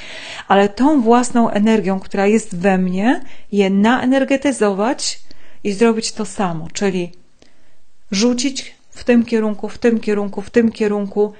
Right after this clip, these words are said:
żeby ta energia się rozprysła, czyli w momencie uderzenia z ziemi, w, o ziemię, żeby cała ta energia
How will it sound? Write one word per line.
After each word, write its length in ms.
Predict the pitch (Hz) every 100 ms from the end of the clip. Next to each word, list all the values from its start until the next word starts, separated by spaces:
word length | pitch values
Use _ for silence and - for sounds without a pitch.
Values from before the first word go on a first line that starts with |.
| - - -
żeby 400 | 185 175 240 254
ta 140 | 254 233
energia 440 | 208 202 196 214
się 300 | 196 190 185
rozprysła, 920 | 202 269 262 - - 220 214 - 233
czyli 220 | 285 214 190
w 40 |
momencie 400 | 208 214 214 214
uderzenia 600 | - 240 240 214 196 202
z 80 | 190
ziemi, 420 | 180 196 202 214 - - -
w, 160 | - -
o 160 | 233 233
ziemię, 460 | 208 202 202 294 - - - -
żeby 460 | 208 208 208 208 208 - - -
cała 280 | - 285 294
ta 120 | 285
energia 680 | - 220 220 220 220 208 208